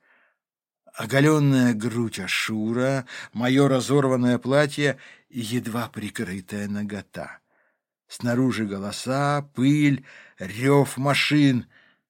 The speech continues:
Но весь гнев так истово, так ярко сосредоточен в его глазах, что я невольно отвожу свои.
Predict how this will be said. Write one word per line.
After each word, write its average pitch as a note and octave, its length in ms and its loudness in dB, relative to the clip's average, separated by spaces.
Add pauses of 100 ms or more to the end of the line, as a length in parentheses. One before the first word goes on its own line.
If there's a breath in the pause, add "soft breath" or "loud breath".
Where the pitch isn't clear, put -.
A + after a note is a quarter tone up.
(1040)
Но G2+ 420 -14
весь A#2 640 -4
гнев A2 1000 -6
так C#3+ 500 -2
истово, B2+ 840 -8 (320 loud breath)
так D3 260 -2
ярко C#3 760 -2
сосредоточен B2 1300 -6
в G2 40 -6
его A#2+ 360 -4
глазах, A#2 840 -4 (240 loud breath)
что - 200 -8
я G#2+ 160 -6
невольно A2+ 540 -6
отвожу A#2+ 400 -8
свои. C#3+ 600 -8